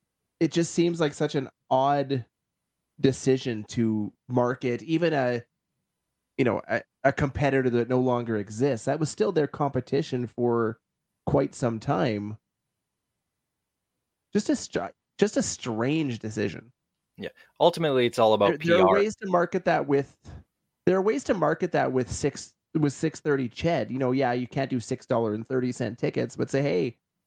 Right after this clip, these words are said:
Speaker 1: they might be gone, but we've got six thirty. You know, buy a ticket, get a second one for six thirty." Do something like that and promote your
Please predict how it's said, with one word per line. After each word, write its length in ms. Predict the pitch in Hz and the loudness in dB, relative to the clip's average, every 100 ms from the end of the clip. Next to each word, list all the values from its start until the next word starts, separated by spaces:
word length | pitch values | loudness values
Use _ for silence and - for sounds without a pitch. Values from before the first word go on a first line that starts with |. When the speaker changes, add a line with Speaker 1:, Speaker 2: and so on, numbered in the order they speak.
| _ - | _ 0
Speaker 1:
they 140 | 160 | 2
might 180 | 202 175 | 2 -2
be 120 | 147 | -2
gone, 340 | 131 127 135 131 | -4 -2 -2 -2
but 100 | 127 | -2
we've 200 | 143 147 | -2 0
got 220 | 143 139 | -2 -2
six 300 | 156 147 - | -4 -6 -4
thirty. 560 | 160 196 160 135 131 - _ _ _ - | 0 2 2 0 -2 -8 _ _ _ 0
You 60 | 117 | 0
know, 40 | |
buy 260 | 113 135 156 | 2 0 2
a 80 | |
ticket, 360 | 147 156 151 139 | 0 -2 -4 -4
get 120 | 127 | -4
a 40 | 131 | -2
second 340 | 143 131 135 | -2 -2 -2
one 160 | 131 127 | -2 -2
for 120 | 123 | -4
six 260 | - - | -4 -8
thirty." 380 | - 120 - - - _ _ _ _ _ _ _ _ _ _ - | -4 -2 -2 -8 -16 _ _ _ _ _ _ _ _ _ _ -2
Do 100 | 160 | 0
something 400 | - 139 143 127 | 0 -2 0 0
like 220 | 120 107 | -2 0
that 300 | 120 110 107 | 0 0 -2
and 220 | 117 123 | -4 -4
promote 440 | - 131 131 123 _ | -2 2 2 0 _
your 240 | 139 117 | -2 -2